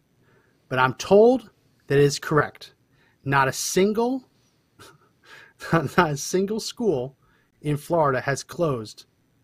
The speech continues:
um, during the month of January. I believe every school has remained open since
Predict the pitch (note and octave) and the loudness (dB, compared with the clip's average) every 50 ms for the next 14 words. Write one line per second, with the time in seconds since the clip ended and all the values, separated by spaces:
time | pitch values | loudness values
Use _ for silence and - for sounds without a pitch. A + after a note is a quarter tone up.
0 | _ _ _ _ _ _ - B2+ B2+ A#2+ A2+ A2 G#2+ G#2+ G#2+ G#2+ - - - D3 | _ _ _ _ _ _ -6 -4 -2 -2 -2 -4 -6 -10 -12 -16 -10 -4 -2 0
1 | C#3+ C3+ C3 B2+ B2 B2 A#2+ B2 B2 - - - - B2 A#2+ A#2+ A#2 A2 - - | 0 0 0 -2 -2 -2 -4 -6 -6 -10 -12 -8 -6 -4 -4 -4 -4 -6 -10 -18
2 | _ _ - B2+ A#2 C3 B2+ A#2+ A#2 A2 G#2 G2+ G#2 A2+ A2+ - A#2+ B2 B2 C3 | _ _ -16 -10 -6 -4 -4 -4 -4 -8 -10 -10 -12 -12 -10 -8 -8 -6 -6 -6
3 | D#3 A3 G3+ - - - C3+ D#3+ F3 E3+ F#3 F#3 - - - - - F#3 F3+ D3+ | -6 -6 -6 -8 -10 -8 -4 -4 -4 -2 -2 -4 -4 -6 -8 -8 -4 -4 -2 -2
4 | B2+ A2 C3 B2 - C3+ C3 C3 B2+ B2+ B2 - - C3+ D3 C#3+ C#3+ C3 B2 A#2 | -2 -2 -4 -4 -4 -4 -6 -6 -6 -6 -10 -10 -8 -6 -6 -6 -6 -8 -10 -10
5 | - - - C#3 C3 B2+ - | -10 -10 -8 -8 -8 -8 -10